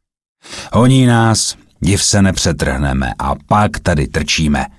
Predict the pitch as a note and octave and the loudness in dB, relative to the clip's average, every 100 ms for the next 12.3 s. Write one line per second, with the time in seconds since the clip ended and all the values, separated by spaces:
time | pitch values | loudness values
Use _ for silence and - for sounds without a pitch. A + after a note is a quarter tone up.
0 | - D2 - D#2 C#2 A1 G1+ G1+ F#2 D#2 | -6 -4 -2 -2 -2 -4 -4 -6 -6 -10
1 | - - _ _ _ _ - - - - | -14 -20 _ _ _ _ -20 -20 -20 -20
2 | _ _ C3+ D3+ F3+ F#3+ - F#3 F3+ F3 | _ _ -2 2 2 2 2 2 2 2
3 | E3+ E3+ D#3+ D3+ D#2+ B1+ C2 - - _ | 2 0 -2 -2 -2 -2 -6 -8 -18 _
4 | _ _ _ _ _ F3+ A2+ A2+ F2+ E2 | _ _ _ _ _ 0 2 2 2 2
5 | E2 D#2+ E2 D#2+ E2+ E2 A#1+ - - - | 0 0 -2 0 0 -2 -2 -6 -8 -10
6 | - _ _ _ A#2 F#2+ D2+ C2+ B1 A#1 | -16 _ _ _ 0 2 2 -2 -4 -8
7 | A1+ - _ _ _ _ - - - F#2 | -12 -18 _ _ _ _ -20 -14 -2 2
8 | C3 D3 D3 C#3 C3+ C3 B2 - G2+ F#2 | 4 4 4 4 2 0 -2 0 0 0
9 | - G#2+ G2+ G2 F#2 F#2 - C2 - F#2+ | 0 0 2 2 0 -2 -4 -4 -2 -2
10 | G2 B2 - C3+ B2 B2+ C3 - _ - | 0 -2 -2 0 0 0 -4 -8 _ -6
11 | D#2+ G2 F#2+ D#2 E2+ D2 C#2+ - D#2+ F#2+ | 0 2 2 2 0 -2 -6 -4 -2 0
12 | F#2 A#2 A#2+ | 0 0 -2